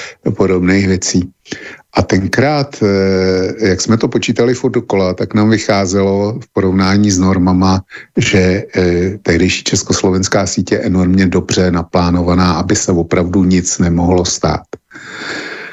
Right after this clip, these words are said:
No a, em, profesoři to do nás hustili, že máme robustní síť a, a že prostě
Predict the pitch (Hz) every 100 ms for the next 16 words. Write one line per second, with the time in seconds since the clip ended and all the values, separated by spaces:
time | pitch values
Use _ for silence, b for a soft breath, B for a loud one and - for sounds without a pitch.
0 | B B B B B B _ - 120 120
1 | 123 120 110 92 - 101 - - 92 92
2 | 92 95 92 92 92 95 - _ _ _
3 | _ _ _ _ - - 135 - 113 110
4 | 110 113 113 - 98 92 104 101 82 92
5 | 87 - 104 98 98 98 92 90 87 95
6 | 90 87 90 95 90 82 95 - 110 95
7 | 90 92 85 82 85 80 80 87 - _
8 | - 80 90 90 - - - - 85